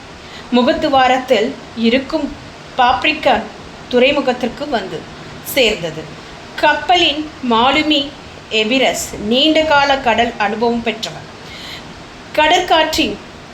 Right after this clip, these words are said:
குறிப்பு அறிந்து கப்பலை செலுத்துவதில் கை தேர்ந்தவன். அதனால்தான் மிகப்பெரிய கப்பலான சொலாண்டியாவின் பயணம் இவன் வசமே பல ஆண்டுகளாக ஒப்படைக்கப்பட்டது. கப்பலின் பாதுகாப்பு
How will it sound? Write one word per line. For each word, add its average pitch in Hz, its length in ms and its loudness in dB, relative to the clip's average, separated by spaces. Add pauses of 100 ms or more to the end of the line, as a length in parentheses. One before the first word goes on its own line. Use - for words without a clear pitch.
(140)
குறிப்பு 302 440 2
அறிந்து 277 360 2
கப்பலை 269 440 4
செலுத்துவதில் 247 720 2
கை 302 320 2
தேர்ந்தவன். 202 480 -2 (360)
அதனால்தான் 262 640 4
மிகப்பெரிய 269 600 2
கப்பலான 247 640 4 (580)
சொலாண்டியாவின் 269 880 4 (120)
பயணம் 240 480 4 (140)
இவன் 254 340 2
வசமே 226 420 2 (580)
பல 302 220 6
ஆண்டுகளாக 294 640 4
ஒப்படைக்கப்பட்டது. 254 800 0 (520)
கப்பலின் 349 540 2
பாதுகாப்பு 294 720 4